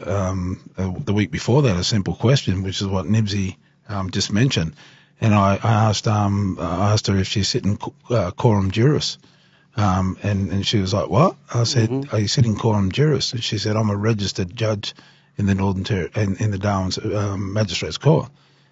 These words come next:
Speaker 1: And I said, "Yeah, but you haven't answered my question." I said, "Are you sitting coram juris?" And she's like, "What's that?"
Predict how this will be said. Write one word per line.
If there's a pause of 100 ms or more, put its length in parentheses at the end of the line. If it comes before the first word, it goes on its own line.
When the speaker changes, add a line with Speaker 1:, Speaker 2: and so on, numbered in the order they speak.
(140)
Speaker 1:
And
I
said,
"Yeah,
but
you
haven't
answered
my
question."
I
said,
"Are
you
sitting
coram
juris?"
And
she's
like, (580)
"What's
that?"